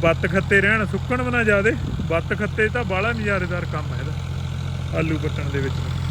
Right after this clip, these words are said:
ਫਿਰ ਤਾਂ ਪੂਰਾ ਨਜ਼ਾਰੇਦਾਰ ਕੰਮ ਚੱਲਦਾ। ਤੇ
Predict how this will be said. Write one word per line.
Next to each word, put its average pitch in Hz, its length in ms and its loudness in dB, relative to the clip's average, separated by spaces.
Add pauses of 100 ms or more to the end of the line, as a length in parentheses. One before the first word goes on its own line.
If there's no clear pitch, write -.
(240)
ਫਿਰ - 180 0
ਤਾਂ 208 100 0
ਪੂਰਾ 190 320 0
ਨਜ਼ਾਰੇਦਾਰ 175 600 2
ਕੰਮ - 220 0
ਚੱਲਦਾ। 131 380 0 (2000)
ਤੇ 139 200 4